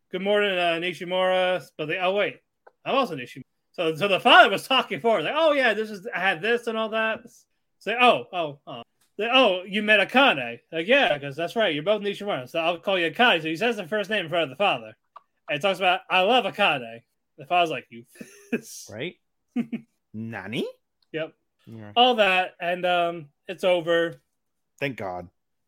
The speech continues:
Speaker 1: I gave it three and a half.
Speaker 2: Three and a quarter.
Speaker 1: Okay, it was fine. You, I think you took it more as a romance when it's more slice of life, just a subtext. <laughs>
Speaker 2: I'm never watching anything that involves anything under middle school.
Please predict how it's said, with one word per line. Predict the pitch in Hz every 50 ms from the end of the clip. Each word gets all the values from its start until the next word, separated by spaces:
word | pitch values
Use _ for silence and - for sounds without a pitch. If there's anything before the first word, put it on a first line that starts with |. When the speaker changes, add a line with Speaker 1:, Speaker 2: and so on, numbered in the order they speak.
| _ -
Speaker 1:
I | 180 196
gave | 202 208 208
it | 196 165
three | 147 180 175
and | 170 160
a |
half. | 147 147 143 147 143 143 _ - - 170 143 _ _ _ _ _ _
Speaker 2:
Three | - 117 120
and | 110 98
a |
quarter. | - - - 95 90 90 - _ _ _ _ _ - 233
Speaker 1:
Okay, | 233 240 247 -
it | 233
was | 233 240 233
fine. | - 214 208 208 208 196 170
You, | 175 202 214 220 220 214 202 - -
I | 175 190
think | 196 254 220
you | 202 208 175
took | - 214 202
it | 190 175
more | 175 175 185 175
as | 160 156
a | 165
romance | 156 147 151 160 160 170 175 180 175 160 139
when | 151 143 143
it's | 135 - - 139 139 _ 165 156
more | 147 151 151 151 147
slice | 143 - 147 139 139 139
of | 139
life, | 135 135 139 143 147 143 143 _
just | - 143 139 -
a | 139
subtext. | - - 135 123 127 - 156 147 147 143 - - - 202 151 156 143 - -
<laughs> | - 170
Speaker 2:
I'm | 180 190 180
never | 175 175 170 180 180
watching | 165 147 143 143 143 - 139 127
anything | 127 127 127 - 135 131 123
that | 117 113
involves | 113 110 110 110 110 104 107
anything | 110 110 110 107 117 113 104
under | - 107 110 104 104
middle | 101 101 98 98
school. | - - - 95 90 92